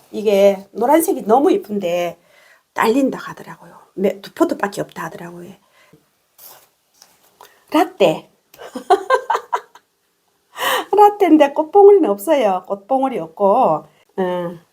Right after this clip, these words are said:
사천 원짜리. 사천 원짜리입니다. 라떼 사천 원짜리. 아유, 이렇게 두 개 만 원인데 요게 하나에 사천 이지 않습니까? 사천 원 라떼.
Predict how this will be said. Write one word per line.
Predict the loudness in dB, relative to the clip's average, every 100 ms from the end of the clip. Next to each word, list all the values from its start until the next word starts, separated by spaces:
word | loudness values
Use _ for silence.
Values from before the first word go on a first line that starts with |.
| _ _ _
사천 | -6 -2 0 0
원짜리. | 2 2 0 -4 -14 _ _ _ _ _ _ _ _ _ _ _ _
사천 | -12 -6 -4
원짜리입니다. | -4 -8 -12 -8
라떼 | -8 -6 -8 -10 -12
사천 | -16 -8 -8
원짜리. | -8 -14 -20 _ _ _ _ _ _ _ -10
아유, | -4 -2 -2 -4 -4 -4 -4 -2
이렇게 | -2 -4 -12 -14 _ _ _ _ _
두 | 0
개 | 2
만 | 4 2
원인데 | 0 0 0 -2 -2 -4 -4
요게 | -4 2 2
하나에 | 2 2 2 2
사천 | -2 -6 -4 -2
이지 | -2 -4
않습니까? | -8 -8 -12 -12 -12
사천 | -12 -8 -4
원 | -2 -2 -6 -4
라떼. | -2 -2 0 2 2 0 -4